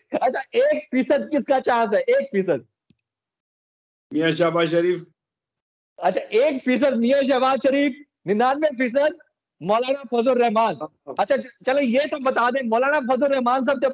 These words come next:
Speaker 1: आ जाएंगे तो डीजल और पेट्रोल की कीमतें कम होंगी या नहीं होंगी?
Speaker 2: मैं कमेंट नहीं करना चाहता।
Speaker 1: <laughs> नहीं, नहीं, देखिए, पेट्रोलियम प्राइसेस कम होंगी या नहीं होंगी? देखिए, मौलाना साहब का अपना एक
Speaker 2: नहीं,
Speaker 1: मंशूर तो होगा ना।
Speaker 2: आपने सवाल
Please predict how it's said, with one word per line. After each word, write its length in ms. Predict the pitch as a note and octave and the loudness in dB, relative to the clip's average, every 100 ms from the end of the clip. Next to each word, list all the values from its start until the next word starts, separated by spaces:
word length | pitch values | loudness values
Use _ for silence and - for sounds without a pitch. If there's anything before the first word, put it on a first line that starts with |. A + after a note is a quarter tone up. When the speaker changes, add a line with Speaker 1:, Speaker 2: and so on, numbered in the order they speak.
| B3+ | -2
Speaker 1:
आ 160 | G3 B3+ | -2 -2
जाएंगे 500 | C4+ C4 A#3+ A3+ A3+ A3+ - _ _ _ _ | -2 -4 0 0 0 -4 -18 _ _ _ _
तो 100 | A3 A#3+ B3 A#3+ A3+ B3 - - | 0 2 2 2 0 -6 -20 -6
डीजल 320 | D#3+ C#4+ E4 | 0 2 2
और 140 | D4+ B3+ | 0 0
पेट्रोल 360 | A#3 B3+ C4+ | -2 0 -2
की 100 | B3 | -2
कीमतें 340 | A3+ B3 C4+ C4+ | -2 -2 0 0
कम 180 | B3+ B3+ | 0 0
होंगी 300 | B3 C4 C4+ | 0 2 0
या 80 | |
नहीं 180 | B3 B3 | 2 0
होंगी? 280 | A3+ F3+ - _ _ _ _ _ _ _ _ _ _ _ _ _ _ - | 0 -4 -12 _ _ _ _ _ _ _ _ _ _ _ _ _ _ -12
Speaker 2:
मैं 420 | B2+ D3 D3+ D3 | -2 0 0 -2
कमेंट 300 | C#3+ C#3+ D3+ D3+ | -4 -4 -4 -4
नहीं 220 | D3+ C#3 | -6 -4
करना 220 | C3 B2+ | -4 -4
चाहता। 320 | A#2+ C3 D#3+ A3 - - - - G#3 | -4 -8 -10 -16 -16 -14 -4 -2 -2
Speaker 1:
<laughs> 380 | - - E3 | -6 -16 -4
नहीं, 100 | F#3+ | 0
नहीं, 200 | C4+ D#4 - - _ F3+ | 2 0 -2 -8 _ -4
देखिए, 200 | G3 A#3+ | -2 0
पेट्रोलियम 500 | E4+ A#3 A#3+ C#4+ C#4+ | 0 0 0 0 0
प्राइसेस 320 | B3 A#3+ A#3 B3+ B3 | 0 0 0 -2 -2
कम 140 | B3+ | 0
होंगी 360 | A3+ A#3+ B3+ C#4+ | 0 0 0 0
या 60 | |
नहीं 200 | B3+ B3+ | 0 0
होंगी? 180 | A3+ E3 | 0 0
देखिए, 200 | E3 C#4+ | -2 -2
मौलाना 300 | A#3 G#3+ C4 | 0 0 0
साहब 240 | B3+ A#3 A#3 | 0 0 0
का 60 | |
अपना 200 | A3+ B3 | -2 -2
एक 100 | A#3+ | -2
Speaker 2:
नहीं, 140 | G#3 G3 | -2 -2
Speaker 1:
मंशूर 260 | G#3+ B3+ | 0 -2
तो 140 | B3+ G#3+ | 2 2
होगा 220 | A3 C4+ | 2 -2
ना। 140 | E3 F#3+ | -4 -10
Speaker 2:
आपने 480 | G3 _ - G3+ F#3+ | -10 _ -14 -10 -10
सवाल 440 | _ _ D#3 | _ _ -6